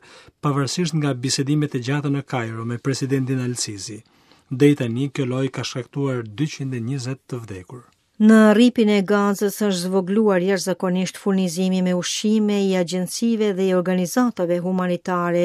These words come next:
Speaker 2: E popullsia varfrohet gjithnjë e më shumë. Dëmet shumëta kanë bujqësie, sidomos, e domosdoshme për mbijetesën e njerëzve, të penalizuar edhe nga bllokimi i imponuar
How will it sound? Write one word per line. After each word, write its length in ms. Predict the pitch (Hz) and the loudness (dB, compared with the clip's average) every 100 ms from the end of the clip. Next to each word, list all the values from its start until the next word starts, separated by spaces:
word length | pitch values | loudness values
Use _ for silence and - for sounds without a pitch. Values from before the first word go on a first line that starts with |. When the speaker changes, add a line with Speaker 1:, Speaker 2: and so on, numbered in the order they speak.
| 185 | 2
Speaker 2:
E 80 | 196 | 4
popullsia 920 | 233 226 226 - - 208 180 180 185 | 2 2 -4 -6 -6 -4 0 0 0
varfrohet 600 | 185 196 - 226 233 202 170 | 0 0 2 4 4 2 -2
gjithnjë 460 | 240 - 220 202 | -4 -2 0 2
e 80 | 190 | 0
më 100 | 190 - | -2 -4
shumë. 380 | - 170 165 160 - - _ | -6 -6 -6 -10 -16 -20 _
Dëmet 540 | 196 175 233 233 240 240 | -2 4 6 6 4 0
shumëta 600 | - 214 208 202 208 202 - | -2 0 2 0 -2 -2 -2
kanë 240 | 190 185 170 | -2 0 -2
bujqësie, 500 | 190 - - 220 185 175 | -4 -4 -2 2 2 0
sidomos, 560 | 185 175 175 202 233 - 208 190 180 170 - - | -2 0 0 -2 -2 -4 -2 0 0 -4 -12 -16
e 160 | - 190 180 175 | -4 2 4 4
domosdoshme 760 | 170 180 180 165 240 226 - 175 | 2 0 -2 0 -2 -2 -4 -4
për 160 | 175 170 | -2 -2
mbijetesën 560 | 170 175 214 190 185 196 | -2 0 0 0 0 2
e 80 | 214 | 2
njerëzve, 480 | 196 208 196 190 180 | 2 0 0 -2 -2
të 160 | 180 - | -2 0
penalizuar 720 | 214 208 196 165 196 190 180 | 0 0 -2 0 2 2 0
edhe 160 | 180 175 | 0 -2
nga 180 | 170 170 170 | -2 -2 -2
bllokimi 560 | 170 170 185 175 175 | -4 -4 -4 -2 -2
i 80 | 170 | -4
imponuar 480 | 165 175 190 180 | -2 0 0 -2